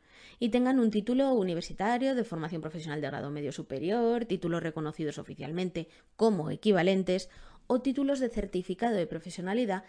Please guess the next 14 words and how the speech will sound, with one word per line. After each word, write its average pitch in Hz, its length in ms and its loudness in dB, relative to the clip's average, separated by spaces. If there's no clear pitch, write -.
que 269 140 2
habiliten 220 560 4
para 175 180 -2
el 156 80 -4
ejercicio 180 540 -4
profesional. - 540 -2
No 247 120 6
hay 277 60 6
que 262 120 0
confundir 247 500 4
el 160 140 2
contrato 170 520 -2
en 180 220 0
prácticas 254 640 0